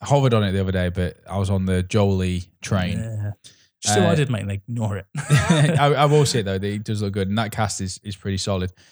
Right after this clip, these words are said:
Speaker 2: Oh, and sorry, as we're talking about the great man at the start,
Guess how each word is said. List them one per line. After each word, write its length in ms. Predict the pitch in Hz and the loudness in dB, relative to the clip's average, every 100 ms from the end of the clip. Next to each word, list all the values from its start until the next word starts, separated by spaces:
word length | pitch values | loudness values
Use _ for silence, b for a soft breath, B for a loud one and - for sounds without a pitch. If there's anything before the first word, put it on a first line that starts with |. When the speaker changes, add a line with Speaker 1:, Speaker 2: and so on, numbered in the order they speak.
| b b b b _ - | b b b b _ 0
Speaker 2:
Oh, 180 | 165 139 | 0 0
and 220 | 117 104 - | -4 -6 -10
sorry, 440 | - 139 98 127 - _ _ - 120 127 | -4 -2 -2 -4 -6 _ _ -10 -10 -4
as 180 | 120 110 | -4 -4
we're 60 | |
talking 220 | 107 120 | -2 -2
about 100 | 110 107 | -2 -2
the 60 | |
great 200 | 110 107 | -2 0
man 160 | 113 104 | 0 -2
at 60 | |
the 60 | 92 | -2
start, 300 | - 107 | -2 -2